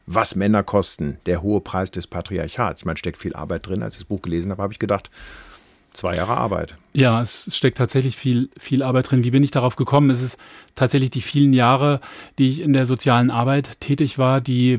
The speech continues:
Speaker 2: ich habe in der Drogenhilfe gearbeitet und habe da erlebt, dass über achtzig Prozent der Männer, die am Ende zum Beispiel in Konsumräumen mit ihren Drogen ankommen, äh, männlich sind. Ich erlebe jetzt aktuell in der Jugendhilfe, dass, äh, verstärkt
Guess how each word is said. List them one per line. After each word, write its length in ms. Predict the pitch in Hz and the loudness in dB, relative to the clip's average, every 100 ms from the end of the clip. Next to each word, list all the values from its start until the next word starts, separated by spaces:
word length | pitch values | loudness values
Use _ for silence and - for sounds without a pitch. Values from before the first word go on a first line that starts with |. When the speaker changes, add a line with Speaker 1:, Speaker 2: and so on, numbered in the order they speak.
| 123 | -2
Speaker 2:
ich 160 | - | -8
habe 120 | 131 135 | -2 0
in 40 | |
der 80 | 120 | 0
Drogenhilfe 520 | 107 135 135 131 135 | 0 2 4 2 0
gearbeitet 520 | 127 123 127 127 131 | -2 -2 -2 -4 -2
und 140 | 127 117 | -2 -2
habe 80 | 120 | -4
da 140 | 123 | -4
erlebt, 380 | 120 123 123 135 | 0 0 0 -2
dass 260 | 117 - | -2 -6
über 320 | - 139 135 135 | -6 2 2 2
achtzig 260 | 135 - | -4 -6
Prozent 380 | - 123 131 123 | -4 -2 0 2
der 80 | 117 | 4
Männer, 340 | 113 131 135 - - - | 4 4 2 -2 -18 -2
die 80 | 131 | 2
am 80 | 127 | 2
Ende 280 | 131 135 131 | 4 2 2
zum 160 | 131 | 0
Beispiel 280 | 117 123 135 | 0 -2 -2
in 80 | 131 | -2
Konsumräumen 800 | - 123 117 151 123 127 139 131 | 0 2 4 4 4 4 6 4
mit 120 | 127 | 2
ihren 180 | 135 123 | 0 -2
Drogen 280 | 117 127 139 | 0 0 0
ankommen, 600 | 120 127 - 123 123 131 | 0 -4 -2 0 2 0
äh, 300 | 120 117 113 - - | -2 -2 -2 -6 -4
männlich 340 | 117 127 139 - | 2 4 4 2
sind. 340 | 135 131 131 - - - - - | 2 2 0 -6 -20 -20 -20 -8
Ich 120 | 117 | 2
erlebe 300 | 123 127 117 | 4 4 4
jetzt 200 | 131 - | 0 0
aktuell 380 | 123 - 135 135 | -6 -4 -2 0
in 80 | 135 | 2
der 100 | 131 | 2
Jugendhilfe, 600 | 139 147 139 135 - 127 | 2 2 2 0 0 -2
dass, 400 | 120 110 - - | -2 -4 -6 -8
äh, 160 | 143 143 | -8 -8
verstärkt 580 | 131 - 120 123 - | -8 -2 0 0 -4